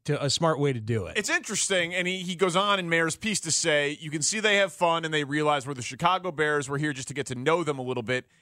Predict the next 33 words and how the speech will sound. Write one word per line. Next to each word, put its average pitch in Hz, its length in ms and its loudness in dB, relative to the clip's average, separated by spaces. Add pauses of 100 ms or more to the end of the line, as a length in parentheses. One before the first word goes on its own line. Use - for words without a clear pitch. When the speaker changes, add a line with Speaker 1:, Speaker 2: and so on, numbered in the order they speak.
Speaker 2:
It's 135 180 -4
not 151 440 2
an 156 100 -8
interrogation. 135 1000 -2
We 131 80 -6
just 120 180 -10
wanna 135 160 -2
get 123 120 -4
a 113 40 -8
feel 156 260 0
for 127 100 -8
the 131 80 -8
person 131 380 0
and 123 100 -4
how 120 80 4
they 117 120 -2
communicate 120 600 -2
and 113 140 -4
regurgitate 110 640 -4
some 113 120 -4
of 113 60 -8
the 107 60 -6
things 110 240 -4
they 110 80 -2
did 101 160 -4
on 98 100 -4
film, 147 400 2 (160)
what - 140 -8
they 127 80 0
were 117 80 -2
taught 110 220 0
to 107 80 -14
do." 87 220 -10